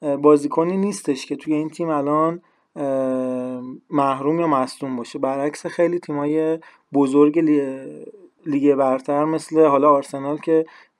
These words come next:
دیگه نه ده تا مصدوم خیلی مهم داره، یعنی تقریباً ترکیب اصلی رو ما نداریم.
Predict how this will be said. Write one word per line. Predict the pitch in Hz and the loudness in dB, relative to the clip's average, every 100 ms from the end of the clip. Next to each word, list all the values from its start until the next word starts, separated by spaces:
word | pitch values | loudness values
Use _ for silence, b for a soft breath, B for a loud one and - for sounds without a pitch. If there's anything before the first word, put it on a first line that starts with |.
| - 131 | -12 -10
دیگه | 127 139 151 156 156 - _ _ - - | 0 4 6 6 2 -6 _ _ -20 -4
نه | 151 147 127 | 2 2 2
ده | 143 160 160 | 2 2 2
تا | 175 | 2
مصدوم | 165 139 - - 160 175 180 | 4 2 -2 -6 -2 0 0
خیلی | 175 165 170 175 | 0 2 2 2
مهم | 170 147 160 160 | 0 0 2 0
داره، | 127 117 120 | 0 -4 -6
یعنی | 123 | -8
تقریباً | 143 151 131 127 131 151 170 b b - | -4 -4 -4 -4 -6 -6 -8 b b -2
ترکیب | 135 131 135 | 0 2 2
اصلی | 135 131 151 | 2 0 0
رو | 160 | 2
ما | |
نداریم. | 170 170 147 110 104 | 2 2 2 -2 -8